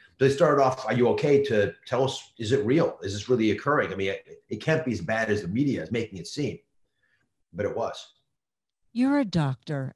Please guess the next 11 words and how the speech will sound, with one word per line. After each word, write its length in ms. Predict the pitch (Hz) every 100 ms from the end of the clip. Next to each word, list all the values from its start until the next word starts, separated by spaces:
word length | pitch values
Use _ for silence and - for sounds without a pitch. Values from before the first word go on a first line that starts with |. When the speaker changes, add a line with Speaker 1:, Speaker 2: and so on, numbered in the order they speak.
| -
Speaker 2:
At 240 | 175 -
what 360 | 165 175 254 - _ -
point 320 | 226 214 208 -
did 240 | 175 135
you 300 | 165 190 220
start 680 | 220 - - 175 151 147 147 _ _ _ _ _ _ _ _ 156
realizing 1080 | 190 233 208 165 147 143 135 165 139 143 135 _ _ _ 127
the 120 | 160
health 400 | 156 170 190 -
effects 720 | 175 - 156 147 - - - - - _ _ _ _ _ _ _ _ _
of 460 | - 175 165 151 147